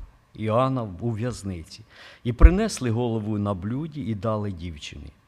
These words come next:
А вона віднесла матері своїй. Учні ж його прийшли, взяли тіло його і поховали його. І пішли, і сповістили Ісуса про це.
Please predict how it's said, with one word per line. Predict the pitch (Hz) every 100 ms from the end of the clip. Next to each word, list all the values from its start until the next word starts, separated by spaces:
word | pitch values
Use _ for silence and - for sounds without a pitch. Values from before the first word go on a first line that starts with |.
| - - - -
А | 101
вона | 107 110 98
віднесла | 101 98 151 - 110
матері | 95 95 95 92 90
своїй. | - 82 80 76 - _ _ _ _ - _ - _ -
Учні | 196 - 123 113
ж | 95
його | 107 95 87
прийшли, | 98 98 - - 139 165 143 - 139
взяли | 87 202 165 175
тіло | - 117 120 107
його | 107 98 104
і | 123
поховали | 117 - - 98 90 85 80
його. | 78 76 73 80 85 _ -
І |
пішли, | 107 95 - 127 147 120
і |
сповістили | 107 - 98 92 92 - 165 170 147
Ісуса | 120 - 107 101 101
про | 90 -
це. | 90 - 85